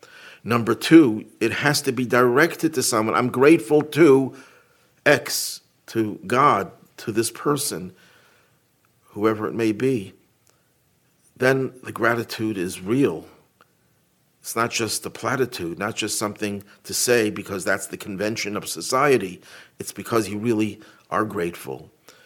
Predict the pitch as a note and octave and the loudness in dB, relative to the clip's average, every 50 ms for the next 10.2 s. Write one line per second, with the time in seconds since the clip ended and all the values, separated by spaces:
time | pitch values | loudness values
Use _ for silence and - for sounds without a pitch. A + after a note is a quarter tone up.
0 | _ _ _ _ _ - G#2 A2+ A2+ A2 A2 - - D3 E3 D#3 C3 G#2 A#2+ B2 | _ _ _ _ _ -6 -4 -2 -2 -2 -2 -2 4 6 6 6 6 4 0 -2
1 | B2 - A#2+ G2 G2+ A#2+ - - - - A2 - - - C#3+ C#3+ - - F#2+ E2+ | -2 -4 -6 -6 -6 -4 -6 -6 -4 -4 -2 -2 0 0 0 -2 -2 -6 -10 -10
2 | - - F2+ G#2+ G#2+ B2+ B2+ B2+ - - A#2 G#2+ - - - C#3 C#3 C3+ A#2+ A2 | -10 -8 -8 -4 -2 -2 -4 -4 -6 -8 -8 -6 -4 -2 0 2 2 4 4 2
3 | G#2 G#2+ - - - F#2+ - - - F2+ - - - - - - C#3 - - - | 0 0 -6 -8 -8 -6 -6 -6 -6 -8 -12 -14 -14 -8 -6 -6 -4 -4 -6 -8
4 | G#2 G2+ F#2+ F2 E2 - - - - - - - _ - C#3+ D3+ E3+ F3+ - - | -8 -8 -6 -6 -8 -8 -14 -18 -20 -20 -20 -20 _ 2 6 6 6 6 4 0
5 | - C3+ B2+ B2 - - A#2+ B2 B2+ B2+ B2+ B2 A#2+ G2 F2 A#2 C#3+ C3+ - - | -2 -2 -2 -2 -4 -6 -2 2 4 6 6 6 6 4 4 4 4 4 2 0
6 | - - B2+ B2 - - D3 C#3 C#3 - C3+ C3+ B2 B2 A2 G2+ F#2 C3+ C3 G#2 | -2 -2 -4 -2 -2 -4 -4 -4 -4 -4 -2 0 0 0 0 2 4 4 4 4
7 | - - - - - - A#2 A2+ G#2 G2 G#2 C3+ C#3 C3+ B2+ B2+ B2 B2 B2+ - | 2 -4 -10 -8 -2 0 0 0 0 -2 -2 0 2 4 4 2 2 0 -4 -12
8 | - - - _ - A#2+ A2 A2+ B2+ C#3 C#3 B2+ A#2+ G#2 G#2+ G2+ - - - F#2 | -20 -20 -20 _ -8 -2 2 4 6 6 6 4 2 0 -2 -4 -4 -4 -6 -6
9 | F2+ - F#2 G#2 A#2 A#2 - - - - D3+ D#3 D3 - - B2 G#2+ G2+ F#2 F2 | -4 -2 0 2 2 0 -2 -6 -4 -2 0 0 0 0 0 0 0 0 0 -2
10 | E2 D2+ D2+ | -4 -8 -10